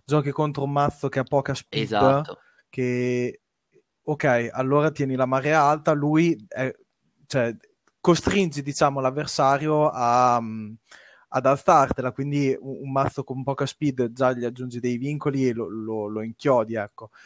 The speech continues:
Speaker 1: Un mazzo come Gargoyle de-, del Monte, ad esempio, ci, ci trovi, cioè, l-, penso non abbia grossi
Speaker 2: Certo,
Speaker 1: problemi
Speaker 2: certo,
Speaker 1: a, a
Speaker 2: sì, sì.
Speaker 1: prendersi tre vincoli e ad
Speaker 2: Eh, sì,
Speaker 1: alzarti la
Speaker 2: comunque è
Speaker 1: marea.
Speaker 2: un'altra variabile strategica davvero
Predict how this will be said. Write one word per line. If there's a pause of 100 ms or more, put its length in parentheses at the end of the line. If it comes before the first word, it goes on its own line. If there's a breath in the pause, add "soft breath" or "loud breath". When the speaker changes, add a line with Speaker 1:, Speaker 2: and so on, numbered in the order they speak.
(520 loud breath)
Speaker 1:
Un
mazzo
come
Gargoyle
de-,
del
Monte,
ad
esempio,
ci,
ci
trovi,
cioè, (360)
l-, (100)
penso
non
abbia
grossi
Speaker 2:
Certo,
Speaker 1:
problemi
Speaker 2:
certo,
Speaker 1:
a,
a
Speaker 2:
sì,
sì.
Speaker 1:
prendersi
tre
vincoli
e
ad
Speaker 2:
Eh,
sì,
Speaker 1:
alzarti
la
Speaker 2:
comunque
è
Speaker 1:
marea.
Speaker 2:
un'altra
variabile
strategica
davvero